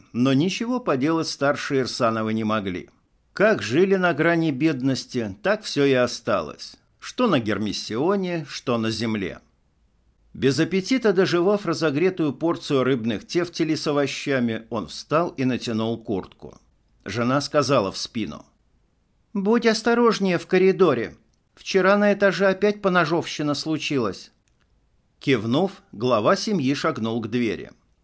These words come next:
Дети тоже засобирались. До начала уроков оставалось совсем немного, но школа была рядом, в том же здании, десятком этажей ниже. Аль пробубнил традиционное: "Чем толкаться в трамвае, лучше бы машину купили.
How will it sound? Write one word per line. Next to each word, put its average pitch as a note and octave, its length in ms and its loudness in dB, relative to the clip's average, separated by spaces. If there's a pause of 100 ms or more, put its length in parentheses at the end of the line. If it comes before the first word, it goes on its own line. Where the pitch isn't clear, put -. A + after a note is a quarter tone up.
Дети F3 340 2
тоже E3 320 2
засобирались. A#2 1040 -2 (160)
До A#2+ 180 -2
начала F#3+ 400 0
уроков E3+ 460 0
оставалось D3+ 540 0
совсем C#3 500 -2
немного, C3+ 580 0 (240)
но F#3 160 -2
школа D3 380 0
была F3+ 260 2
рядом, G#2 400 -4 (240)
в - 80 -20
том C#3 220 2
же A2+ 180 -2
здании, A#2+ 560 -2
десятком D3+ 640 -2
этажей C3 400 -2
ниже. A#2+ 400 -2 (500)
Аль A#2+ 300 2
пробубнил D#3 600 2
традиционное: B2 1080 -4 (800)
"Чем G3+ 340 2
толкаться F#3 720 0
в - 40 -16
трамвае, F#3 640 4
лучше F3 360 0
бы E3+ 140 0
машину F3 480 0
купили. B2+ 600 -4